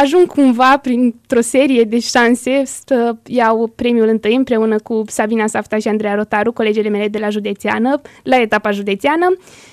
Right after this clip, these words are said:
și după aceea să ajung să am această oportunitate extraordinară de a nimeri în echipă cu Bogdan și Matei pentru etapa națională. Pot să zic că nu ne-am înțeles neapărat de la început, dar până la final au ajuns ca niște frați pentru mine.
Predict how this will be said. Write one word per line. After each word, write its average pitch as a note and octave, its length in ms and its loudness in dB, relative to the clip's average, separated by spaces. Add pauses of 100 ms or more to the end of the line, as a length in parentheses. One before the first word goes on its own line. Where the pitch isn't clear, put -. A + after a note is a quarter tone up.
și E4 640 -2
după F4+ 320 0
aceea E4+ 340 2
să D#4 440 2
ajung C#4 460 -2
să - 120 -4
am C4 120 2
această C4+ 320 0
oportunitate B3+ 560 -4
extraordinară A#3+ 760 0
de C4 100 -2
a C4+ 60 0
nimeri C4+ 280 0
în C#4 100 -2
echipă C4+ 420 -2
cu C#4 180 -8
Bogdan A#3+ 420 -2
și B3 160 -4
Matei A#3 360 -2
pentru B3+ 260 -2
etapa A3 320 -6
națională. A3+ 720 -2 (460)
Pot D4 200 4
să D#4 80 -4
zic D4 260 -4
că C4+ 320 2
nu D#4 300 0
ne-am E4+ 200 4
înțeles C#4 300 0
neapărat C4 320 0
de B3 80 -4
la B3 80 -2
început, B3+ 440 -4
dar A#3+ 160 0
până C4 180 -2
la B3 160 0
final A#3+ 300 -4
au A3+ 100 0
ajuns A#3+ 320 0
ca B3+ 120 -4
niște A#3+ 280 0
frați A#3 460 0
pentru A#3 320 0
mine. G3+ 240 0